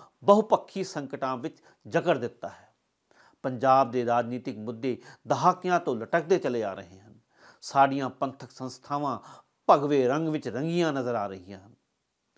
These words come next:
ਮਿਸਾਲ ਦੇ ਤੌਰ ਤੇ ਸ਼੍ਰੋਮਣੀ ਗੁਰਦੁਆਰਾ ਪ੍ਰਬੰਧਕ ਕਮੇਟੀ ਭਗਵੀ ਰਾਜਨੀਤੀ ਦੇ ਦਬਾਅ ਹੇਠ ਆ ਕੇ ਨਾਨਕਸ਼ਾਹੀ ਕੈਲੰਡਰ ਲਾਗੂ ਨਾ ਕਰ ਸਕੀ। ਇਹ ਕੁਟਲ ਰਾਜਨੀਤੀ ਸਿੱਖ ਸੰਸਥਾਵਾਂ ਤੇ ਇੰਨੀ ਹਾਵੀ ਹੋ ਚੁੱਕੀ ਹੈ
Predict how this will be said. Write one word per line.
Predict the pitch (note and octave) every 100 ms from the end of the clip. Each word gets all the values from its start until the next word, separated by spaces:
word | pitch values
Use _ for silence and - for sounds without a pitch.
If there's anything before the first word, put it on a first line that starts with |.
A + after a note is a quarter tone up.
| _
ਮਿਸਾਲ | C#3 C#3 D3+ D3
ਦੇ | G#2+
ਤੌਰ | - G2 F#2+
ਤੇ | - - _ _ - - _
ਸ਼੍ਰੋਮਣੀ | - E3 F3 E3 D#3
ਗੁਰਦੁਆਰਾ | B2+ B2 B2
ਪ੍ਰਬੰਧਕ | B2 A#2 B2 A#2+
ਕਮੇਟੀ | - C3+ D3+ D3 A#2+ - - _ -
ਭਗਵੀ | D#3 C3+ C#3+ D3
ਰਾਜਨੀਤੀ | B2+ A#2+ A#2 A#2+ A2 B2+
ਦੇ | B2+
ਦਬਾਅ | C3 A2+ A#2 A#2
ਹੇਠ | G#2+ B2 -
ਆ | B2 C3
ਕੇ | D3 B2+ G2 - - -
ਨਾਨਕਸ਼ਾਹੀ | A#2+ C3 C3+ C3+ - B2+ A2+ B2+
ਕੈਲੰਡਰ | B2+ A2+ G#2+ B2
ਲਾਗੂ | A2+ G2+ G#2+ A2+
ਨਾ | A#2 A2
ਕਰ | A#2+
ਸਕੀ। | A2+ B2+ - B2 _ _ _ _ _ _ _ _ _ _ F#3
ਇਹ | F3
ਕੁਟਲ | - F#3 G#3+ F#3+
ਰਾਜਨੀਤੀ | D#3+ C#3+ C3+ C3+ C3+ F#3 F#3 - -
ਸਿੱਖ | - - -
ਸੰਸਥਾਵਾਂ | - D3+ C3+ - C#3 C#3 D3+
ਤੇ | D3+ D#3+
ਇੰਨੀ | D3 D#3 A#3 A#3
ਹਾਵੀ | D#3 D3+ D#3
ਹੋ | C3
ਚੁੱਕੀ | C3 B2+ C3 C3
ਹੈ | B2 D3+